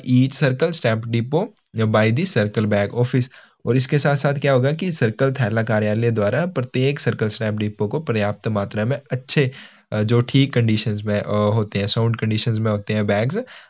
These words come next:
वो प्रोवाइड करवाएगा। Objective of addressing correspondence camp, तो पत्रों पर कैंप लिखने का क्या उद्देश्य होता है, क्या उसका ऑब्जेक्टिव है?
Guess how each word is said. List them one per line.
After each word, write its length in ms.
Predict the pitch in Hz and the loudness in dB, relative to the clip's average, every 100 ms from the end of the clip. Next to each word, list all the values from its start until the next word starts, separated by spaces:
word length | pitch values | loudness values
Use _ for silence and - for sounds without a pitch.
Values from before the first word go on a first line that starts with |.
| - | 0
वो 120 | 120 | 2
प्रोवाइड 360 | 127 127 120 123 | 4 4 4 4
करवाएगा। 420 | 123 120 120 175 | 2 2 2 0
Objective 640 | - 120 120 120 - 160 127 | 0 0 2 0 0 0 2
of 120 | 127 | 0
addressing 520 | - 110 107 107 139 | 0 0 0 0 -4
correspondence 680 | 123 104 104 107 101 123 127 | -2 -2 -2 -4 -2 -2 0
camp, 200 | 139 117 - - _ _ - | -2 -2 -4 -20 _ _ 0
तो 160 | 113 | 2
पत्रों 400 | 107 123 139 139 | 4 2 2 0
पर 100 | 143 | 0
कैंप 260 | 135 123 123 | 0 0 2
लिखने 320 | 127 127 123 | 2 2 2
का 120 | 127 | 2
क्या 200 | 123 123 | 2 4
उद्देश्य 320 | 123 120 - 127 | 4 2 0 0
होता 220 | 120 127 | 2 0
है, 60 | |
क्या 300 | 156 120 110 | 2 2 2
उसका 360 | 101 113 - 117 | 2 -2 0 2
ऑब्जेक्टिव 540 | 110 110 107 - 110 | 2 0 -2 -2 0
है? 160 | 127 | 0